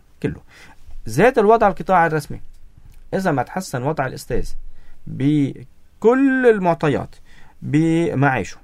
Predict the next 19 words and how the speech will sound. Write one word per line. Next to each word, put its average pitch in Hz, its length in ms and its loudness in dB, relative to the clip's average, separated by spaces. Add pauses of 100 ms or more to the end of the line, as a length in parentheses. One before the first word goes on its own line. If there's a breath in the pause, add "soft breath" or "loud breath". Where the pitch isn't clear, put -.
(340)
بضمانه، 117 520 0 (320 soft breath)
ببدل 127 380 0
النقل، 135 320 -2 (560 soft breath)
ب-، 127 520 -4
آه، - 0 -
آه، 104 1500 -8 (680 soft breath)
بكل 156 380 -2
التقديمات 143 560 0
الاجتماعية، 123 640 -6
كذلك 113 460 -6
الأمر 117 320 -4
هذا 104 240 -6
القطاع 104 360 -6
سيضرب، 95 460 -8
وبالتالي 110 400 -6
نحن 107 240 -10
بنكون 101 300 -10
عم 101 160 -8
نعمل، 98 340 -6